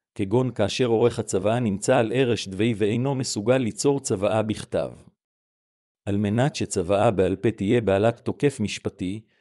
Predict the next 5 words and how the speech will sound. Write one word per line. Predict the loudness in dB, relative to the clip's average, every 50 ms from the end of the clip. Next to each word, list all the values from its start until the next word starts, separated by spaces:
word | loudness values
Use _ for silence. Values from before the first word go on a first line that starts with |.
| _ _ _ _ -8
עליה | -2 2 2 4 4
לעמוד | 4 2 2 2 0 0 -2 -2 -2
בדרישות | -4 -2 -2 -2 -4 -2 2 2 2 2 2 0
משפטיות | -6 -6 -6 -4 -4 -4 -2 0 0 0 0 -2
מסוימות. | -4 -6 -4 -4 -4 -4 -4 -4 -4 -6 -8 -10 -12 -16 _ _ -20 -20 _